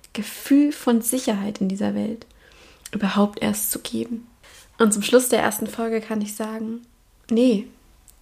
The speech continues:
ich bin nicht mehr auf der Suche nach mir. Ich glaub, ich hab mich schon gefunden.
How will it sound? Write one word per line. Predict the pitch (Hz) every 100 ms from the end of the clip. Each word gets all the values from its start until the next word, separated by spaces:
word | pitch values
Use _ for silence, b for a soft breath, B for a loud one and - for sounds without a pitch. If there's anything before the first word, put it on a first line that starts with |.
| b b b b b _
ich | 214 - -
bin | 277 320
nicht | 202 170 -
mehr | 175 185
auf | -
der | - 190
Suche | 202 202
nach | 196 190 214
mir. | 208 226 - _ _ _ _ _ _ _ B B B -
Ich | 202
glaub, | 233 233 262 - _ -
ich | 214 -
hab | 254 247
mich | 214 208
schon | - 214
gefunden. | 196 - 233 254 - 202